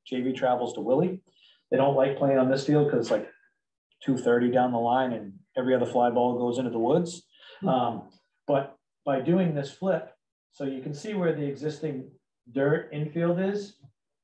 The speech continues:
Speaker 2: Hmm.
Speaker 1: You bring this into a softball outline, that's the edge of the softball lip right there. You can fit a full-size soccer field in the existing grass. You do the same thing over here. Yes, you gotta clear some woods, but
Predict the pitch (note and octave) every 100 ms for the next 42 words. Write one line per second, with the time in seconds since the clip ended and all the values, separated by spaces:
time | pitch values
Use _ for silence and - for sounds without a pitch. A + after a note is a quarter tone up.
0 | _ _ - A2+ D#3 D#3 F#3 E3+ E3 F3
1 | D3+ C3 - D3+ E3+ E3 C3+ B2 A#2+ A#2+
2 | A#2+ A#2+ A#2+ C3 D3 - C#3+ C#3 C3+ -
3 | - B2+ C3 C#3+ D3 D3 D#3+ E3 E3 E3
4 | E3+ F3 F3 _ _ _ _ C#3 C3+ C3
5 | A#2+ D3+ - B2+ A2+ B2+ A2+ - A#2 A2+
6 | A2 A#2+ A2+ A2+ A2 G#2+ A2 - G2+ G#2
7 | G2 E2+ - - _ _ - - B2+ D3
8 | C#3 C#3 D3+ D3 C#3+ C#3 C3+ C3+ D3 C#3
9 | C#3+ C#3+ C#3 C#3+ C3 - C#3+ C#3 C#3 A#2+
10 | F3 F3 C3 B2+ - _ _ _ _ _
11 | - - -